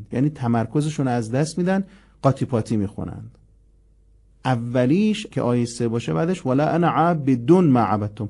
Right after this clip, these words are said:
بعضی چجوری حفظ می‌کنه؟ «وَلَا انا عابدونه»، چون فکر می‌کنه عین تعبدونه و عابدونه است. اصلاً اینطور نیست. عابدونه یه چیزیه، عابدون یه چیز دیگه است.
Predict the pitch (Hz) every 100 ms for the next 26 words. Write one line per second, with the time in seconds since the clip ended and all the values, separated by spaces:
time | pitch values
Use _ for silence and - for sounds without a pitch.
0 | - 175 220 226 196 214 254 196 170 170
1 | 156 156 180 190 196 156 151 143 135 165
2 | 175 127 117 - 185 190 - _ _ _
3 | 180 180 190 175 175 196 - 151 113 123
4 | 123 123 123 151 123 117 107 107 110 101
5 | 104 104 - - 208 180 120 101 92 90
6 | - - 123 117 117 113 117 151 180 -
7 | 180 165 175 170 117 117 107 104 170 156
8 | 120 98 92 92 85 -